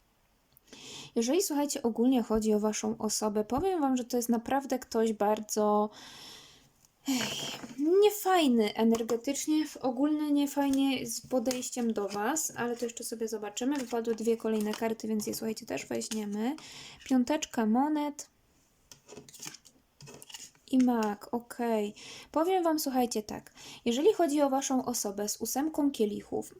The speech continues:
to jest osoba, która chce odejść od waszej relacji całkowicie.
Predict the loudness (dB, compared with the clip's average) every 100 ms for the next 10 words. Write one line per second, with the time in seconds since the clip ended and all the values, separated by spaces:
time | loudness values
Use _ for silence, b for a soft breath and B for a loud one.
0 | _ 2 2 0 -4 0 2 2 0 0
1 | 0 0 -2 -4 -4 -2 0 2 2 0
2 | -2 0 0 2 2 2 2 2 -2 -4
3 | -4 -4 -4 -6 -8 -10